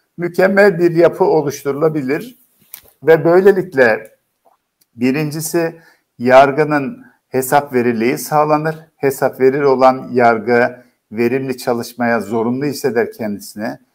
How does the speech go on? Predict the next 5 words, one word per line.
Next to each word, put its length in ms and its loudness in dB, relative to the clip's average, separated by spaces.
Bütün 320 -6
yargı 400 4
unsurlarını 920 -2
koordine 640 -2
edebilir. 640 -4